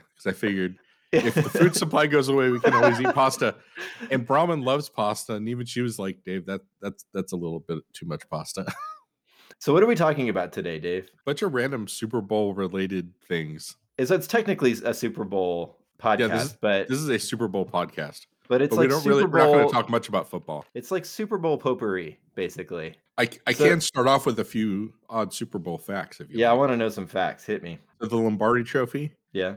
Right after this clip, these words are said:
Speaker 1: is, uh, made by Tiffany and Company, and the football on top is regulation size.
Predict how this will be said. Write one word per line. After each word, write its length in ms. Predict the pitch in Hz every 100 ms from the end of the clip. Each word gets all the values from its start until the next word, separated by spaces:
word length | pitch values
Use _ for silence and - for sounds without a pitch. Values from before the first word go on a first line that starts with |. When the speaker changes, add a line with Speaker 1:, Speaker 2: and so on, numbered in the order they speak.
| -
Speaker 1:
is, 280 | 107 90 101
uh, 180 | 95 85 92
made 240 | 110 110
by 140 | 110 98
Tiffany 440 | - 117 123 120 120
and 120 | 120
Company, 440 | 135 123 139 139 - _ _ _ _ _ _ -
and 140 | 101
the 60 | 104
football 420 | - - 156 160
on 120 | 127 101
top 300 | 110 98 98
is 100 | 85
regulation 720 | 87 98 107 95 90 - 80
size. 540 | - 85 80 62 -